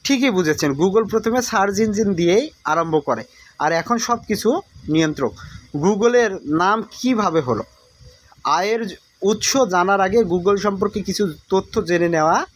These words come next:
যাক। সত্যিকারের অর্থে Google-এর নামের কোনো অর্থ নেই। Google কি ভুল করেই Google নামটি এসেছে? সত্যিই তাই।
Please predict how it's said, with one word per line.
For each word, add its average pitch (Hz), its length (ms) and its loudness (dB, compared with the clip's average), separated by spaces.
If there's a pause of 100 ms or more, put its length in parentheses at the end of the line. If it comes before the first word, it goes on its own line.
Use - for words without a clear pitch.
(220)
যাক। 135 220 0 (600)
সত্যিকারের 240 640 0
অর্থে 240 440 0 (800)
Google-এর 202 600 0
নামের 202 400 -2 (360)
কোনো 202 200 2
অর্থ 170 300 -2
নেই। 139 220 0 (540)
Google 208 400 2
কি 262 160 -2
ভুল 196 320 0
করেই 233 420 2
Google 180 360 0
নামটি 196 320 0
এসেছে? 202 420 0 (300)
সত্যিই 214 360 0
তাই। 131 220 -2